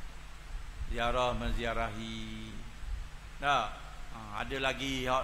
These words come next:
ada, apa ni, pok saudara dan sebagainya. Doalah untuk mereka. Ya? Ha, doa. Dan sebagainya. Dek-, rapatkan. Hmm. Dan malam ni mudah. Dah, buat grup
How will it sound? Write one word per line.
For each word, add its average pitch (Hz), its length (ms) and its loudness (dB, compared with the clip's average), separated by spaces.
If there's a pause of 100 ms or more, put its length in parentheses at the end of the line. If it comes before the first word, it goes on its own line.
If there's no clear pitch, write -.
(140)
ada, 151 400 2 (160)
apa - 240 -2
ni, 143 200 0
pok 135 280 -2
saudara 135 560 -2
dan 127 160 -4
sebagainya. 123 640 -4 (800)
Doalah 123 560 2
untuk 110 320 -6
mereka. - 400 -2 (1040)
Ya? 139 240 0 (320)
Ha, 107 160 -4
doa. 113 480 -2 (1300)
Dan 120 160 2
sebagainya. 110 640 -4
Dek-, 147 180 -6
rapatkan. - 580 -4 (1300)
Hmm. 101 240 -8 (480)
Dan 131 80 2
malam 143 320 8
ni 170 80 6
mudah. 143 400 4 (160)
Dah, 139 240 8
buat 131 240 2
grup 135 320 0